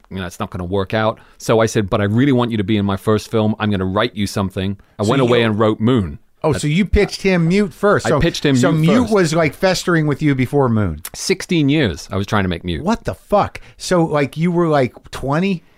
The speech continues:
Speaker 2: to f-, twenty-five?
Speaker 1: God, how old was I? What am I now?
Speaker 2: Maybe thirty or forty. So, like,
Speaker 1: Uh, thirty.
Speaker 2: so you were thirty when you
Speaker 1: Yeah.
Speaker 2: come up with this idea.
Speaker 1: Yeah.
Speaker 2: Now, what was it at that time in your life that made you so hung up on this story?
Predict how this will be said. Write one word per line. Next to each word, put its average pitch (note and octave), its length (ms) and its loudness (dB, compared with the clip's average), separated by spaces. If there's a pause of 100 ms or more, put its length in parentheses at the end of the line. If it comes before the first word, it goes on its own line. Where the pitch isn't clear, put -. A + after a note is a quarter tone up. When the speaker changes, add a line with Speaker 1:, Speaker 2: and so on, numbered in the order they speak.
(260)
Speaker 2:
to D3+ 240 0
f-, B2 320 -10
twenty-five? E3+ 720 -2 (800)
Speaker 1:
God, G#2 260 -12
how A2 120 -8
old A#2+ 140 -8
was B2+ 220 -10
I? D3 160 -16 (100)
What A#2 140 -8
am G#2+ 120 -4
I A2 120 -6
now? F2+ 280 -10 (420)
Speaker 2:
Maybe C#3+ 280 0
thirty F3 460 0
or C3+ 40 2
forty. D3+ 300 -2
So, B2 240 0
like, A#2 160 2
Speaker 1:
Uh, G#2 100 -8
thirty. G2+ 380 -2 (400)
Speaker 2:
so F3+ 160 0
you E3 140 4
were C#3 60 2
thirty F3+ 360 2
when E3 160 2
you D3 80 2
Speaker 1:
Yeah. A2 60 0
Speaker 2:
come D#3 120 2
up C#3+ 80 -2
with C#3 120 -4
this C3+ 160 -2
idea. A2+ 440 0
Speaker 1:
Yeah. E2 200 -2 (120)
Speaker 2:
Now, D#3+ 140 2
what A#3 240 2
was A#3+ 240 2
it G3+ 80 2
at D#3+ 140 0
that F#3+ 220 2
time F3 360 2
in C3 80 2
your E3 180 2
life D#3+ 300 2
that C3+ 140 0
made C#3+ 240 2
you C3+ 100 -2
so D3+ 260 0
hung D3 240 0
up D3 160 0
on B2+ 140 2
this B2+ 160 0
story? C3 480 -2